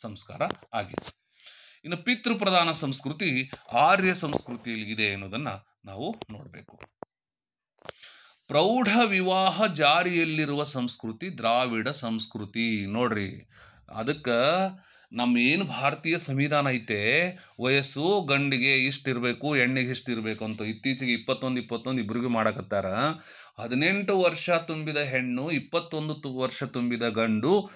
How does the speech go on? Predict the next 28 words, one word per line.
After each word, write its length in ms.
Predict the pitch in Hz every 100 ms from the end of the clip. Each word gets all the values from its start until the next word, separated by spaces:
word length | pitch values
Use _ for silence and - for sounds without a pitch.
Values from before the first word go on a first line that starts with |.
| -
ಇವರನ್ನ 440 | 117 143 202 196 180
ಮದುವೆ 380 | 160 139 147 143
ವಯಸ್ಸು 440 | 127 127 127 120
ಅಂತ 140 | 117
ಕನ್ಸಿಡರ್ 600 | 175 - 131 135 143 135
ಮಾಡ್ಬೇಕು 580 | 123 113 101 104 95 98
ಅಂತ 180 | 98 95
ತಿಳ್ಕೊಂಡು 440 | 95 90 131 170
ಸಂವಿಧಾನ 460 | 139 107 107 107 104
ಏನು 320 | 98 98 123
ಹೇಳ್ತು. 720 | 101 104 101 90 95 123 185 - - -
ಇದರ 240 | - 135 151
ಹಿಂದೆ 420 | 143 127 202 233
ದ್ರಾವಿಡ 380 | 180 185 180 175
ಸಂಸ್ಕೃತಿ 640 | 170 170 151 147 139 147
ಇದೆ. 420 | 143 139 - - -
ಅಪ್ಲೈಡ್ 460 | 135 - 175 196
ಕ್ವೆಶನ್ಸ್ 440 | 180 165 170 160 139
ಹೀಗೆ 240 | 135 156
ಆಗ್ಬೋದು. 640 | 180 151 139 147 147 151 - -
ಏನಂದ್ರ 380 | 127 147 143 127 156 226 233 - -
ಪ್ರೌಢ 320 | 165 208 196
ವಿವಾಹ 560 | 180 156 151 143 143
ಪದ್ಧತಿ 560 | 151 143 123 117 117 180
ಭಾರತೀಯ 580 | 127 120 139 147 143 139
ಸಂವಿಧಾನಕ್ಕೆ 840 | - 123 120 113 110 107 - 170
ಯಾರ 340 | 120 113 113 156
ಕೊಡುಗೆ? 720 | - 110 98 110 120 104